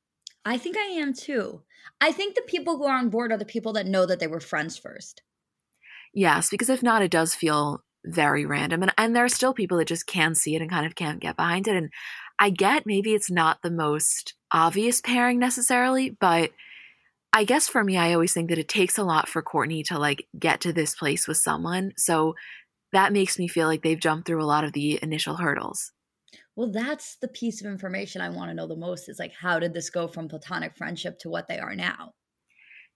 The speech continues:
Speaker 2: Me too, because that in itself is a very relatable concept. Like, I would imagine the other aspects of their relationship, I'm sure, are not necessarily relatable to your average person. However, everybody has been in a situation when there was a friend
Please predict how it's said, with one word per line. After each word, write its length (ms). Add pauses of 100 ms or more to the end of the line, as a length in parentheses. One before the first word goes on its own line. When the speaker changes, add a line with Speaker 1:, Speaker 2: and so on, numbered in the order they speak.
(120)
Speaker 2:
Me 180
too, 260
because 560 (340)
that 380
in 100
itself 340
is 120
a 40
very 320
relatable 420
concept. 460
Like, 140
I 80
would 100
imagine 360
the 120
other 240
aspects 440
of 80
their 120
relationship, 540
I'm 120
sure, 400 (440)
are 60
not 200
necessarily 560
relatable 460
to 100
your 120
average 320
person. 300
However, 500 (420)
everybody 440
has 100
been 120
in 100
a 40
situation 580
when 140
there 100
was 140
a 80
friend 460